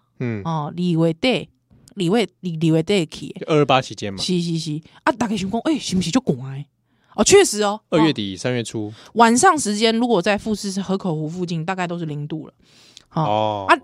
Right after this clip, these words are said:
Speaker 2: 台湾人的零度很恐怖，台湾人的零-，平-，冰凶型，你知道那个寒流来的时阵，都淡水最-，全台最低温十三
Speaker 1: 嗯。
Speaker 2: 度，有没有？十三、
Speaker 1: 嗯。
Speaker 2: 十四度，哇，冷，冷叽叽，冷到要死啊。
Speaker 1: 很湿欸。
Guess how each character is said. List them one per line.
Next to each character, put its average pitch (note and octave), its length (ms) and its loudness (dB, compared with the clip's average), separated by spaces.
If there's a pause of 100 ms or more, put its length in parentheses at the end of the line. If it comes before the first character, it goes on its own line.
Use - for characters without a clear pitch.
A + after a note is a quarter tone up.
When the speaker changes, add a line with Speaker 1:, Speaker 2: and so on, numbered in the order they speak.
(140)
Speaker 2:
台 C4+ 200 4
湾 F#4+ 140 4
人 A#3 160 -2
的 A3+ 180 -2
零 F#3 260 0
度 A3+ 200 0
很 F3+ 120 -4
恐 D3+ 220 -10
怖， D#3 200 -10
台 A3 140 -4
湾 D#4 120 2
人 C#4+ 100 -2
的 A3+ 120 0
零-， F#3+ 200 -8
平-， G#3+ 200 -4
冰 A#3 160 0
凶 A#3 140 2
型， F#3 160 0
你 D#3+ 60 0
知 F#3+ 60 4
道 A3 100 6
那 A#3+ 100 2
个 F3 320 4 (240)
寒 G3+ 240 2
流 G#3 180 4
来 F3+ 160 4
的 E3+ 60 0
时 E3+ 100 -2
阵， D#3+ 220 2
都 F#3+ 120 2
淡 A3 220 4
水 D3+ 140 2
最-， F3+ 220 2 (100)
全 F#3+ 240 2
台 F3 180 -2
最 F3+ 200 0
低 D#3+ 200 -6
温 D#3 260 -4 (120)
十 D#3 180 -4
三 F3+ 220 2
Speaker 1:
嗯。 F#3 80 -2
Speaker 2:
度， D#3+ 220 -4
有 D3 60 -10
没 D#3+ 100 -8
有？ D#3 60 -8
十 E3+ 160 -8
三、 G3 200 2
Speaker 1:
嗯。 G3+ 40 -2
Speaker 2:
十 F3 120 -6
四 E3+ 200 -2
度， D#3 220 -2 (360)
哇， G#3 120 0 (120)
冷， A3 300 2
冷 G#3+ 240 0
叽 E3+ 120 0
叽， E3+ 160 0
冷 F#3 120 0
到 F#3 80 -2
要 E3+ 80 -2
死 D#3+ 300 -6
啊。 D#3+ 100 -8
Speaker 1:
很 A2 120 -6
湿 A#2 480 2
欸。 F#2 100 -10